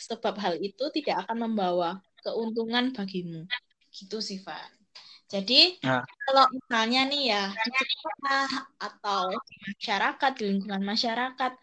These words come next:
Speaker 1: ada penentuan tentang kepemimpinan, entah itu R T R W atau, eh, apa, gubernur, wali kota, bahkan presiden. Kalau di sekolah mungkin ketua osis ya. Kalau yang
Speaker 2: Ketua kelas.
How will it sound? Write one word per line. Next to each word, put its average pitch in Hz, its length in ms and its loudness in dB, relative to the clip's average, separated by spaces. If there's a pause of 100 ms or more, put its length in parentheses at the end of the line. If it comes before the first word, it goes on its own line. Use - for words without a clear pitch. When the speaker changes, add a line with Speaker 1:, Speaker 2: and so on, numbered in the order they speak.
(560)
Speaker 1:
ada 226 320 -2
penentuan 254 800 0 (480)
tentang 254 400 -2
kepemimpinan, 233 880 0
entah 196 320 -6
itu 208 320 -6
R 190 320 -4
T 185 160 0
R 269 400 2
W 254 80 2 (400)
atau, 196 720 0 (800)
eh, 208 640 0 (160)
apa, 311 160 -2 (160)
gubernur, 208 560 2
wali 190 320 4
kota, 226 1040 2
bahkan 285 400 -4
presiden. 233 800 -4
Kalau 185 240 2
di 202 80 -2
sekolah 254 480 4
mungkin 320 240 -6
ketua 240 480 0
osis 226 640 2
ya. 190 240 4 (560)
Kalau 208 240 0
yang 214 240 4
Speaker 2:
Ketua 120 80 10
kelas. 117 480 10